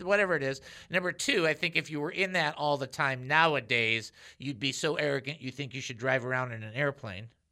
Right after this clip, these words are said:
Oh, wait. Uh, and then number three, okay, did I say that out loud? I guess I did say that part out loud. And then number three, uh, is, uh, it, it was like, it was like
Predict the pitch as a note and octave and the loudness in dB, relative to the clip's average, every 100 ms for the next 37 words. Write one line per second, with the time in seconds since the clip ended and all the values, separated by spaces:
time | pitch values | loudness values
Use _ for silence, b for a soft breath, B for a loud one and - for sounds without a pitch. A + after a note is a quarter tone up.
0 | - - A#2+ B2 - - B B B - | -12 -10 -8 -10 -14 -18 B B B 2
1 | C#3+ - - F3 F3 F3+ F#3 F#3 - A#3 | 2 2 0 2 0 0 0 0 -2 -4
2 | B2 - A#2 G#2+ C3 B2 E3+ F3 F3 D3+ | -8 -10 -10 -6 -6 -4 -4 -2 -2 0
3 | C#3 D#3 G3 - C3+ C#3+ C#3 A2+ C#3 - | 0 0 -2 -4 -4 -2 -2 -4 -6 -4
4 | B2+ A#2 - B2 G2+ G#2+ G#2 - B B | -2 -2 0 0 0 0 -2 -4 B B
5 | F#3 G3 G#3 G3+ G#3+ A3+ - C#4+ G4 F4+ | 0 2 2 2 2 2 0 0 6 6
6 | F#3+ E3+ G#3 A#3 - F3+ F3 E3+ - G3+ | 8 6 6 4 2 2 6 6 6 2
7 | F#3 F3 - - - A3 - - A#3 - | 0 -2 -6 -8 -6 -6 -4 -6 -6 -6
8 | A#3 A3 F#3+ A#3 - - - A3+ A3 G3 | -4 -4 0 2 2 -4 -2 0 0 -2
9 | G#3+ F#3+ A3 C#4+ - - | -6 -6 0 2 2 -6